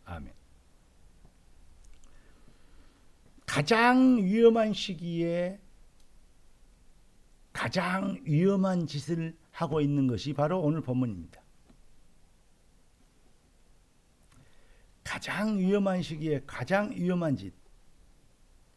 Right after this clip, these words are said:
그걸 자초하고 있어요. 그러니까 마가다락방에 모였다, 예수 이름을 모였다, 예수님까지 십자가에 처형, 이거 죽였는데, 그런데 예수 이름으로 모였다, 이거는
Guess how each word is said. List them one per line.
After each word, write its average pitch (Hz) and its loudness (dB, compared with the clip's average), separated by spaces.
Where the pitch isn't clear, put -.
그걸 240 0
자초하고 190 0
있어요. 104 -10
그러니까 208 2
마가다락방에 233 4
모였다, 185 2
예수 208 4
이름을 233 2
모였다, 156 -2
예수님까지 220 4
십자가에 185 2
처형, 180 -4
이거 156 2
죽였는데, 143 -2
그런데 180 4
예수 214 8
이름으로 262 8
모였다, 165 2
이거는 151 0